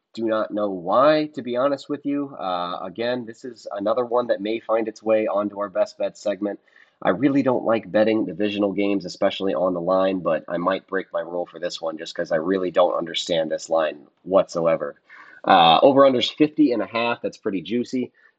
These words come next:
especially for this week. Uh, so we're gonna be wanting to target options in this game. On the Arizona side, Kyler Murray's an absolute smash start. Seattle's been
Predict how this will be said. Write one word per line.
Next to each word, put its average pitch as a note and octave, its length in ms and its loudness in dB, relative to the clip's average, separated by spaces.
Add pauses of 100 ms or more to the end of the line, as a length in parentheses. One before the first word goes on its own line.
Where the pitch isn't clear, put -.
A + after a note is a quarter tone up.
especially A#2 380 0
for G#2 120 -2
this A2 240 2
week. A2 400 -4
Uh, E2+ 340 -6
so G2+ 160 -6
we're G2+ 160 -4
gonna A2+ 160 0
be G2+ 300 -2
wanting G#2 460 -4
to G2+ 80 -8
target G#2 460 -2
options F#2 500 -4
in F#2 180 -8
this F#2 200 -8
game. G2+ 400 0 (520)
On A#2+ 180 4
the A#2+ 140 2
Arizona A#2+ 420 0
side, B2+ 380 -4 (340)
Kyler B2+ 280 -2
Murray's B2 300 -4
an A2+ 80 -6
absolute A2 420 -10
smash A2 340 -8
start. A2 380 -4
Seattle's A2 500 -4
been A2+ 500 -8